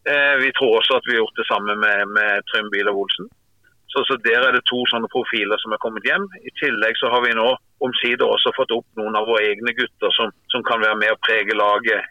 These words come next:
eh, eh, noe til neste år,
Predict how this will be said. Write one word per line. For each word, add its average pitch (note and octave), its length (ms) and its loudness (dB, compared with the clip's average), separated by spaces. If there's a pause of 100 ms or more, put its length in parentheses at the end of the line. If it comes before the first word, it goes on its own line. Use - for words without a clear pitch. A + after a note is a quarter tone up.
(100)
eh, F#2+ 580 -4
eh, - 400 -18 (400)
noe B2+ 480 0
til D#3+ 180 0
neste D3 300 0
år, A3 160 0